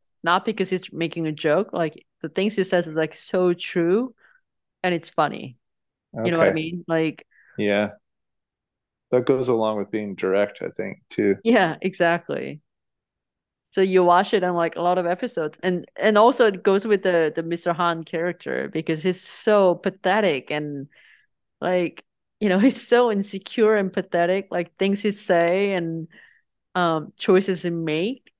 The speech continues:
Speaker 1: is just, I mean, you just have to laugh. You know, you ever had a
Speaker 2: <laughs>
Speaker 1: person like that? Like, you just have to laugh, <laughs> you know?
Speaker 2: Yeah, that's all you can do.
Speaker 1: Yeah, exactly.
Speaker 2: So you
Speaker 1: So
Speaker 2: feel like this is part drama, part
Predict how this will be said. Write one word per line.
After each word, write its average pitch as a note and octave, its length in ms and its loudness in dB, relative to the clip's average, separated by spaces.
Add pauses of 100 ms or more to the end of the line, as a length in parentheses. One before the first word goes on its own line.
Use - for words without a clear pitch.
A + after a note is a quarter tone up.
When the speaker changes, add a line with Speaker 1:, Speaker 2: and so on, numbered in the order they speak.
(360)
Speaker 1:
is E3 500 -2
just, - 380 -8 (840)
I G3 80 -2
mean, G3+ 100 4
you F#3 60 2
just A3+ 200 -4
have G#3 180 0
to F#3+ 100 0
laugh. E3+ 580 0 (840)
You C4+ 80 2
know, C#4 60 8
you A#3+ 140 6
ever A#3+ 140 4
had B3 240 4
a A#2+ 80 -2
Speaker 2:
<laughs> - 60 -20
Speaker 1:
person A#3 280 -4
like B3 220 -2
that? C4+ 140 -2
Like, G#3 260 0 (640)
you A#3+ 100 -14
just C#4 160 -12
have C#4 180 -4
to A#3 80 -4
laugh, G#3 520 -2 (100)
<laughs> - 40 -20
you G3+ 180 -6
know? A#3 360 2 (1000)
Speaker 2:
Yeah, G#2 320 2
that's G#2 200 -6
all G2 140 2
you F#2+ 100 0
can F#2+ 180 -8
do. F#2+ 220 4 (440)
Speaker 1:
Yeah, F#3 340 -6
exactly. E3+ 720 -8 (840)
Speaker 2:
So - 100 0
you A#2 100 10
Speaker 1:
So F#2+ 60 4
Speaker 2:
feel C3 140 6
like A2+ 160 4
this A#2+ 240 2
is A2 280 -2 (200)
part A2 280 0
drama, G#2+ 400 0
part G2+ 440 -6